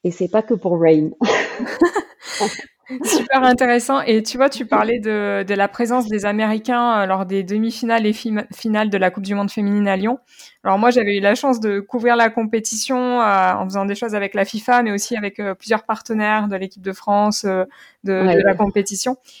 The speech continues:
Speaker 2: Et c'est vrai que ça m'avait énormément marqué, cette présence très, très forte des, des Américains et qui étaient venus en groupe. Euh, c'était pas deux, trois personnes, c'était des familles entières, des groupes de dix personnes, et j'ai vu des dizaines de milliers de supporters à Lyon, et ça m'a vraiment marqué, quoi.
Speaker 1: C'était très marquant,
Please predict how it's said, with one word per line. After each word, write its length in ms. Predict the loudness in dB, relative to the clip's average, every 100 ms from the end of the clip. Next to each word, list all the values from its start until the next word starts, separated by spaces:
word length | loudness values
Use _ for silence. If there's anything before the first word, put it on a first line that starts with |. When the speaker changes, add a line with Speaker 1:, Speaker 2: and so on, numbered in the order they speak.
| _ -4
Speaker 2:
Et 80 |
c'est 160 | 0 2
vrai 120 | 2
que 60 | 2
ça 120 | 2
m'avait 240 | 2 2 0
énormément 520 | 2 2 2 2 0
marqué, 320 | 0 -2 -4
cette 280 | -2 -4 -6
présence 520 | -4 -2 0 0 -2 -12
très, 180 | -8 -8
très 220 | -4 -4
forte 360 | 0 -2 -2
des, 420 | -8 -2 -2 -2 -2
des 200 | 0 0
Américains 520 | 0 -2 0 0 0 0
et 100 | -4
qui 100 | -2
étaient 140 | 0
venus 200 | 2 4
en 100 | 4
groupe. 340 | 0 0 -2 -2 -20 _ -20 _ -6
Euh, 80 | -4
c'était 280 | -4 -4 2
pas 180 | 4 4
deux, 180 | 2
trois 180 | 0 0
personnes, 360 | 2 0 2 0
c'était 240 | 0 -4
des 180 | -2 -2
familles 320 | -2 -2 0
entières, 500 | -2 -2 -2 0 0
des 120 | -2 -6
groupes 160 | -4
de 120 | -2
dix 180 | -2 -2
personnes, 400 | -2 -2 0 0
et 80 | 0
j'ai 100 | -4
vu 140 | -6
des 180 | -8 -10 -12 -4
dizaines 520 | -2 0 2 4 4
de 100 | 2
milliers 280 | 2 2 0
de 60 |
supporters 500 | 0 -2 -2 -2 -2
à 100 | 0
Lyon, 220 | 0 -2
et 140 | -2 -4
ça 120 | -6
m'a 140 | -6
vraiment 460 | -6 -10 -4 0 2
marqué, 320 | 0 -2 -8
quoi. 160 | -6 -10 -14 -20 -20 _ _
Speaker 1:
C'était 280 | 0 4 4
très 200 | 4 2
marquant, 520 | 2 -2 -2 2 0